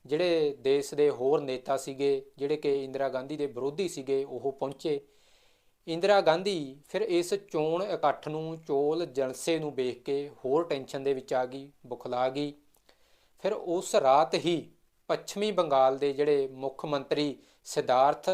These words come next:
ਸ਼ੰਕਰ ਰੇ ਸੀਗੇ, ਉਹ ਤੇ ਇੱਕ ਜਿਹੜਾ ਇੰਦਰਾ ਗਾਂਧੀ ਦਾ ਛੋਟਾ ਲੜਕਾ ਸੀਗਾ ਸੰਜੇ ਗਾਂਧੀ,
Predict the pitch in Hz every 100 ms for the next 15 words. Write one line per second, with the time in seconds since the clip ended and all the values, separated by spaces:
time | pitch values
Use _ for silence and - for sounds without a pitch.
0 | 185 - - 135 - 165 139 120 160 160
1 | 147 139 139 117 - _ _ 139 143 185
2 | 190 - _ _ _ 165 175 160 160 165
3 | 151 160 170 139 147 139 135 151 160 143
4 | 127 - - 160 190 160 131 143 127 135
5 | 143 123 - _ - 139 135 147 143 123
6 | 160 175